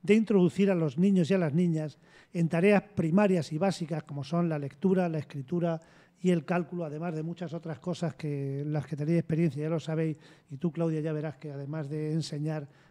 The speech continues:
hay que hacer muchas más cosas porque lo que hacemos sobre todo es educar.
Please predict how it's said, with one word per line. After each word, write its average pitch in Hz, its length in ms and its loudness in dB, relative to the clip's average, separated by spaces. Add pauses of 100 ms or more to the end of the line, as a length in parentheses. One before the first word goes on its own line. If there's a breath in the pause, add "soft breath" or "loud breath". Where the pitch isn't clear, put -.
hay 170 120 -2
que 160 100 -4
hacer 156 220 -4
muchas 160 300 -2
más 139 140 -2
cosas 160 320 -6
porque 139 240 -10
lo 139 100 -8
que 147 80 -10
hacemos 160 260 0
sobre 151 220 -2
todo 165 320 0 (380 soft breath)
es 175 260 0 (140)
educar. 139 500 -2